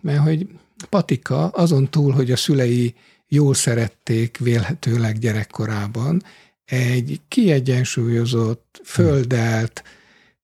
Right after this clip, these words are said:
Speaker 1: alapvetően egészséges, eh, lelkületű ember, és ezen kívül annak idején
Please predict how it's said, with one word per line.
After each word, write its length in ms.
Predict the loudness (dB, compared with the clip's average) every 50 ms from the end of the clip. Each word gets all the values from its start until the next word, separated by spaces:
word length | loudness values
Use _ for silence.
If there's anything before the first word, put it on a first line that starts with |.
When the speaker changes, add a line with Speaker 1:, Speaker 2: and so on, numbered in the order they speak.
| _ _ _ _ _ _ _ _ _ -20 _ -20 -20 -20 -20 -20 -20 -20 -20 -20 -20 _ _ _ _
Speaker 1:
alapvetően 720 | -2 0 2 4 2 2 2 0 -2 -2 0 0 2 2 2
egészséges, 1200 | 2 0 0 0 0 0 -2 0 0 0 0 0 -2 -2 -4 -4 -4 -6 -6 -6 -6 -8 -10 -12 _ _ _
eh, 380 | -6 -4 -2 -2 -2 -2 0
lelkületű 640 | 0 0 0 0 -2 -4 -6 -6 -6 -6 -6 -6 -4
ember, 460 | -2 0 0 2 2 0 -2 -4 -6 _ _ _ _
és 180 | -20 -20 -12 _
ezen 320 | -2 0 2 2 2 2
kívül 480 | 0 0 0 0 2 2 4 2 2 0 -2 _ _ _ _ _ _ -20 -20 -20 -20 -20 -20 _ _ _ _ _ _ _ _ _ _ _
annak 380 | 0 2 2 2 0 0 0
idején 720 | 0 2 4 4 2 4 2 2 2 2 0 0 -2 -4